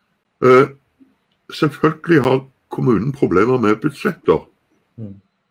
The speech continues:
Speaker 1: Hvis du da skal kutte, så må du kutte der det er penger. Og det er i disse her to sektorene.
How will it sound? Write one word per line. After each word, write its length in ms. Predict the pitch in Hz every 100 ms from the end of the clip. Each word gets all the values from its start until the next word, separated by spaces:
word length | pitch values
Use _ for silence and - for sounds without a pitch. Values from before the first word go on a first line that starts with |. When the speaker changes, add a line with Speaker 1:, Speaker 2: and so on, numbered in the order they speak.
| _ _ _ _ _ _ -
Speaker 1:
Hvis 120 | 147 143
du 80 | 147
da 100 | -
skal 140 | 147
kutte, 400 | - - - 180
så 80 | -
må 60 | 143
du 60 |
kutte 280 | 139 135 120 156 151
der 80 |
det 120 | 151 156
er 40 |
penger. 480 | 151 165 170 160 - _ _ _ _ _ _
Og 140 | - -
det 80 | 143
er 100 | 127
i 60 | 131
disse 260 | 127 - 107
her 100 | 107
to 180 | 107
sektorene. 560 | 95 104 - 87 73